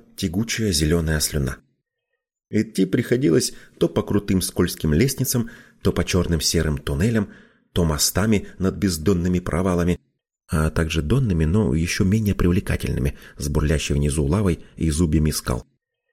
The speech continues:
Герой вел себя вызывающе бесстрашно. Огукал в дыры, наслаждаясь эхом, перевешивался через веревочные перила и восхищенно охал, когда брызги лавы взлетали особенно высоко,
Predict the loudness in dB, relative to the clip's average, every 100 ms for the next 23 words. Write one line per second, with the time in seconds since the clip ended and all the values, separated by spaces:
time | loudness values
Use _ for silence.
0 | _ _ _ -6 0 2 2 2 2 -2
1 | -2 0 0 0 -4 -20 _ -2 0 2
2 | 2 2 0 -2 -2 -2 -2 -4 -6 -6
3 | -10 -14 -18 _ _ _ _ -6 0 0
4 | 0 -2 -2 -2 0 0 -4 -8 -4 -2
5 | -2 -2 0 -2 0 -2 -2 -2 -8 -14
6 | _ _ -6 -2 -2 -2 -4 -6 -6 -6
7 | -4 -2 -2 -2 -4 -6 -4 -2 0 -2
8 | -4 -12 -20 _ _ 2 2 2 -4 -4
9 | 0 0 0 2 2 2 -2 -2 -2 0
10 | 2 2 2 2 2 2 0 -4 0 0
11 | 0 0 0 -2 -4 -2 0 0 0 -2
12 | -4 -4 -6